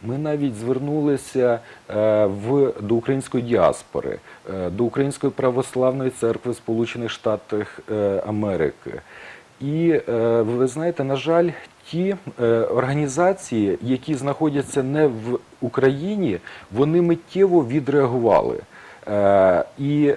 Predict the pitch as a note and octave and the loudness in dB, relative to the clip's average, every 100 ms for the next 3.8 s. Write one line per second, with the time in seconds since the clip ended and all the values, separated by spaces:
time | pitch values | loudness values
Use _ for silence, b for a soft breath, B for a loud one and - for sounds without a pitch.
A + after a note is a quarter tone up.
0 | - A#2+ A#2 A#2 A2+ A2 G2 - - - | 0 0 2 2 0 0 0 -4 -14 -10
1 | - C3 D#3+ E3 D3 - - C#3 C3 A2 | -6 -2 0 0 -2 -4 -2 0 0 -2
2 | F#2+ G#2+ - G#2+ G#2+ G2+ G#2 G#2+ B2 B2+ | -12 -12 -4 -2 0 -2 -6 -2 0 0
3 | B2+ B2 B2+ B2+ B2+ - E3+ G3+ | 0 2 4 4 0 -2 -2 -2